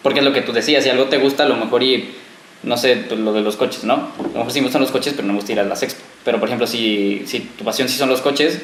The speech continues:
pues igual te gusta ir a la expo, te gusta la mecánica. O sea, eso es como que lo que determina una pasión, que absolutamente todo lo que engloba te gusta.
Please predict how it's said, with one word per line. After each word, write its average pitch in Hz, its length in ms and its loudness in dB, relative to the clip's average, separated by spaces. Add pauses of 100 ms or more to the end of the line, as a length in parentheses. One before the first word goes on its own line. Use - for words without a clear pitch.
(160)
pues - 120 -12
igual 110 220 2
te 120 60 2
gusta 113 160 0
ir 107 60 2
a 101 40 2
la 107 140 4
expo, 127 220 0
te 101 100 -4
gusta 107 200 -4
la 104 60 -2
mecánica. 117 420 -4
O - 20 -10
sea, 104 320 -2
eso 165 280 -4
es 165 80 0
como 170 280 0
que 101 120 0
lo 101 180 0
que 110 160 2
determina 107 520 0
una 139 200 2
pasión, 160 400 -2
que 117 120 2
absolutamente 131 800 2
todo 131 240 4
lo 117 120 0
que 113 80 -6
engloba 110 320 2
te 104 80 -2
gusta. - 420 -2